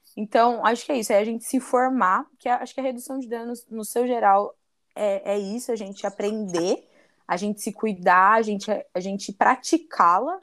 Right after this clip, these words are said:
de fato, sabe? E, e, e vai entendendo também como o seu corpo vai tá nesse dia, como você vai tá nesse dia, com quem você vai estar, aonde você vai usar.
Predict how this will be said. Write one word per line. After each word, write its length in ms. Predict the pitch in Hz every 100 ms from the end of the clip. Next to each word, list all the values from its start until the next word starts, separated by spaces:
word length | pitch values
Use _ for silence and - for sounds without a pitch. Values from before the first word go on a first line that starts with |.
| _
de 180 | 180 196
fato, 600 | - 165 170 254 - 339
sabe? 500 | - 180 175 190 285 - _ _ _ _ _ _ _ _
E, 580 | 254 262 269 269 285 294
e, 60 | 285
e 80 | 247
vai 220 | 226 277 294
entendendo 380 | 302 320 311
também 180 | 311 302
como 180 | 302 311
o 40 |
seu 200 | 320 349
corpo 580 | 415 - 370 240 208 214
vai 200 | 190 196
tá 140 | 196 196
nesse 280 | 185 -
dia, 380 | 208 202 233 202
como 320 | 190 208 214
você 420 | 202 208 - 208 220
vai 140 | 185
tá 100 | 180
nesse 260 | 180 - 202
dia, 460 | 180 185 208 180 180 -
com 100 | 214
quem 300 | - 233 247
você 260 | 214 196
vai 140 | 185 185
estar, 360 | - 185 180 -
aonde 440 | 190 202 262 240
você 280 | 208 - 185
vai 200 | 190 190
usar. 400 | 175 170 170